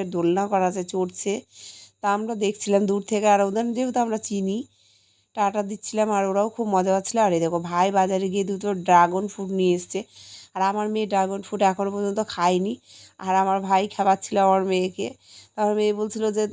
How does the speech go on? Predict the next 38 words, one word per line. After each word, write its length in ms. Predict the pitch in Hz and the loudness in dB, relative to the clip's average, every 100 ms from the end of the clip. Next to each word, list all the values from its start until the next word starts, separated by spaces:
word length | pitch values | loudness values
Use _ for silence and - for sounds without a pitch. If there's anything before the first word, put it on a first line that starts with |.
| 196 | -6
"ভাই 220 | 180 190 190 | 0 2 2
বলল 200 | 190 202 | 0 -2
কেটে 300 | 208 202 185 | -2 -4 -6
নিয়ে 160 | 196 196 | -4 -2
আয় 80 | 190 | -2
ওগুলো।" 180 | 185 220 | -2 -6
তাই 200 | 220 208 170 | -2 0 0
দেখো, 180 | 165 175 | 0 0
আমি 160 | 180 | 0
নিচে 280 | 202 208 190 185 | -2 -2 -2 -2
গিয়ে 200 | 190 185 | 0 0
এলাম, 220 | 196 220 220 | 0 -2 -2
গিয়ে 220 | 196 190 | -2 -2
মা 180 | 202 185 185 | -2 -2 -4
কেটে 260 | 190 180 185 | -6 -8 -4
দিল, 160 | 190 202 | -4 -2
নিয়ে 220 | 196 185 | -2 -2
আসলাম। 280 | 180 202 226 - - - - - | -2 -2 -2 -4 -20 -20 -20 -8
তাই 100 | 226 | -4
এটা 140 | 220 226 | -2 -2
গোলাপি 440 | 202 190 190 208 208 | -2 2 2 0 4
কালারের 440 | 190 190 185 196 | 6 6 2 -2
ছিল, 220 | - 190 185 220 _ - - | -4 0 0 -2 _ -20 -20
কিন্তু 220 | - 220 | -8 2
আমিও 340 | 226 196 202 220 | 2 4 0 -4
কোনোদিন 360 | 226 220 214 208 | -2 -4 -4 -6
খাইনি, 420 | - 175 180 196 185 | -2 2 2 2 -2
তাই 160 | 190 180 | -2 0
এবার 160 | 175 196 | -2 -2
প্রথমবার 480 | 196 185 196 202 208 | -4 -4 2 2 2
খেলাম। 400 | - 180 180 202 269 _ _ _ _ 226 | 0 4 4 4 -2 _ _ _ _ -10
খুব 120 | 220 | -4
একটা 240 | 233 214 240 | -4 -4 -8
খেতে 320 | - 208 208 208 | -4 -4 -2 -2
ভালো 320 | - 175 190 | 2 2 2
না, 160 | 190 185 | 2 0
কেমন 420 | 190 196 190 202 214 | -2 -6 -4 -6 -8
একটা 240 | 202 - | -10 -10